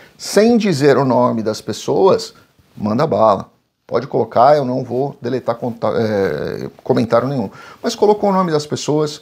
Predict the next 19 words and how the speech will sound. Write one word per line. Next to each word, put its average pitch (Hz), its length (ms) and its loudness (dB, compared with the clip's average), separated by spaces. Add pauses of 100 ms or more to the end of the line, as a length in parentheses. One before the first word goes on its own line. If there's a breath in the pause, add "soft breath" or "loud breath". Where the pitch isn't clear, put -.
eu 160 100 -4
tento 139 260 -6
tirar, 120 360 2
porque - 340 -10
eu, 123 240 -4
eu 147 140 0
não 147 80 -2
gosto 120 320 2
muito 113 200 -4
desse 113 220 -8
leve 104 240 -4
e - 20 -10
trás, - 460 -20
tá? 175 220 2 (500 loud breath)
E 220 320 2
com 262 160 4
relação 226 400 4
à 170 40 2
democracia, 143 840 -2